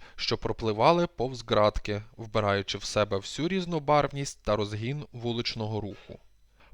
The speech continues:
Потім розгорнув газету на відділі оголошень. «Ще тістечко», кинув служниці, що проходила повз. Концерт симфонічних оркестрів в оперовому театрі переконав його найбільше,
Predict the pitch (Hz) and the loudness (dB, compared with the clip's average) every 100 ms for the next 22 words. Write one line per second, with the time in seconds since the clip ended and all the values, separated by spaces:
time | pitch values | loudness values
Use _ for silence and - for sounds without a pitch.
0 | - 214 - 151 123 110 117 113 107 110 | 0 2 2 0 0 0 -2 -2 -2 -2
1 | 107 151 - 180 170 131 127 123 120 120 | 4 4 2 -2 -4 -6 -4 -4 -4 -2
2 | 117 110 101 - - - - - _ _ | -2 -2 -4 -8 -10 -14 -20 -20 _ _
3 | _ _ _ - - _ - - - 175 | _ _ _ -20 -20 _ -14 -4 0 0
4 | - 147 - 107 - 104 101 - - - | -2 -6 -4 -8 -6 -8 -10 -14 -20 -10
5 | 113 110 104 - 110 113 143 156 160 - | -6 -4 -6 -4 -4 -2 -4 -4 -6 -6
6 | 147 143 - 131 123 120 120 - 95 - | -8 -8 -4 -4 -2 -2 -4 -6 -8 -8
7 | - - - - - - 107 - 165 214 | -12 -12 -20 -18 -6 -4 -2 4 4 4
8 | - 208 185 170 160 - 143 - 143 - | -2 -4 -2 -2 -2 -2 -6 -6 -6 2
9 | 120 - - 110 107 - 117 107 104 104 | 2 2 -4 -6 -6 -4 0 0 -2 -4
10 | - 135 160 - 151 - 156 - 165 190 | -2 0 0 -2 -4 -2 -4 -2 -2 -2
11 | 190 180 180 175 123 120 - - | 0 -2 -2 -4 -4 -6 -4 -4